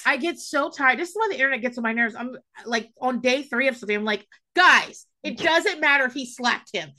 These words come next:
Speaker 1: It's
Speaker 2: <laughs>
Speaker 1: fine. People slap people." And, but that's, that's just who I am. But Sister Patterson is a contrarian in a way that's like, like, it just felt like
Speaker 2: Harmful?
Speaker 1: she's hurtful.
Speaker 2: Yeah.
Speaker 1: She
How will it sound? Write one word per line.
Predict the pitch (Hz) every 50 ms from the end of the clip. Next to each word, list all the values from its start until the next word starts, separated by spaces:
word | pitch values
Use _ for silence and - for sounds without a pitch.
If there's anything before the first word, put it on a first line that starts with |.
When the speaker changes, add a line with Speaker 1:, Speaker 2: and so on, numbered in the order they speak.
| - _ -
Speaker 1:
It's | 254 220 -
Speaker 2:
<laughs> | - 262 320 285 - -
Speaker 1:
fine. | 294 277 240 233 220 220 -
People | 349 349 311 311 302
slap | - - 277 254 233 233 -
people." | 247 220 220 - - 208 180 160 160 - - - - - - -
And, | 277 294 294 294 277 - _ _ _ _ -
but | 208 277 330 330 - 320
that's, | 349 359 370 - - 302 277
that's | 339 349 349
just | 392 339
who | - 359 320
I | 302 285
am. | 262 262 277 277 247 175 160 156 160 170 - _ _ _ _ _ _ -
But | 262 269 240 202 - -
Sister | - - 359 453 453 - 508 415 -
Patterson | 302 240 233 247 269 254 - - 311 302 311 311 294 _ _ _ _ _ _ _ _ _ _ _ _ _ _ _ _ -
is | 233 240 233
a | 220
contrarian | - 214 196 - - 240 233 240 247 240 233 226 220 214 202
in | - 202 202
a | 196 185
way | 175 180 190 196 196 185 185
that's | 170 180 170 - - -
like, | 175 165 160 156 147 - _ _ _ _ _ _ _ _ _ _ _
like, | - 196 196 185 175 - _ _ _ _ _ _ _
it | 254 277 226
just | 226 349 392 392 - -
felt | 320 302 254
like | 233 226 226 240 233
Speaker 2:
Harmful? | - 294 320 359 381
Speaker 1:
she's | - - - _ _ _ _ _ _ _ _
hurtful. | - - - 302 294 294 - - - - - - - _ - -
Speaker 2:
Yeah. | 269 269 381 370 381 381
Speaker 1:
She | -